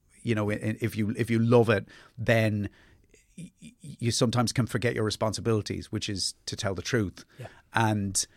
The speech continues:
Speaker 1: I find a lot of sports journalism that I read now, uh, is really just promotion. It's about, it's just, like, sports. A lot of sports journalists have just been sucked into the whole production of it, you know, and promoting matches,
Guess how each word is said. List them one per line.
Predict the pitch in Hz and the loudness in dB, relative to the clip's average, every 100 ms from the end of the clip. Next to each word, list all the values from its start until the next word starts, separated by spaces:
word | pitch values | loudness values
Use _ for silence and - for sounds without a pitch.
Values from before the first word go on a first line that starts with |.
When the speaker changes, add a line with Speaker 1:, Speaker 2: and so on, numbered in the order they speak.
| - _ - | -20 _ 2
Speaker 1:
I | 123 | 2
find | 110 123 113 | 4 4 4
a | 104 | 2
lot | 104 104 | 2 0
of | 101 - - | 0 -6 -8
sports | - - 110 104 - | -6 0 0 0 0
journalism | 104 98 95 90 | 0 0 -2 -2
that | 90 90 | -2 -2
I | |
read | 95 92 127 131 | -2 2 2 2
now, | 107 92 90 98 - _ _ _ - | -2 -4 -4 -8 -10 _ _ _ -2
uh, | 101 98 95 - - | 2 2 2 -2 -4
is | 113 101 | -2 0
really | 110 101 101 | 0 0 -2
just | 104 - _ - | -2 -4 _ -6
promotion. | 110 95 98 98 - 98 - - | -4 -2 -2 -2 -6 -8 -14 -16
It's | 104 - | -8 -6
about, | 98 104 98 98 - | -2 0 0 -4 -8
it's | 104 - | -8 -8
just, | - 110 - - | -6 -4 -4 -6
like, | 101 98 - - - - - - - - | -6 -6 -8 -20 -20 -20 -20 -20 -20 -10
sports. | - 117 107 - | -6 -2 -2 -2
A | 113 | 0
lot | 107 101 | 2 0
of | |
sports | - - 104 - | -2 -2 -4 -4
journalists | - 104 104 101 - - | -2 -2 0 -2 -4 -6
have | 90 | -4
just | 104 - | -6 -6
been | 104 95 | -6 -2
sucked | - 95 - | -2 -2 -2
into | 104 95 90 | -4 -4 -6
the | 87 | -4
whole | 95 95 87 - | -2 -2 -6 -6
production | - 98 92 - 90 | -4 -4 -4 -6 -6
of | 85 82 | -8 -8
it, | 87 - | -10 -8
you | |
know, | 87 90 | -6 -6
and | 87 85 - - - | -6 -10 -16 -20 -6
promoting | - 95 92 92 98 87 90 - | -2 0 0 -2 -4 -6 -8 -4
matches, | 95 90 - 85 82 | -4 -2 -4 -4 -4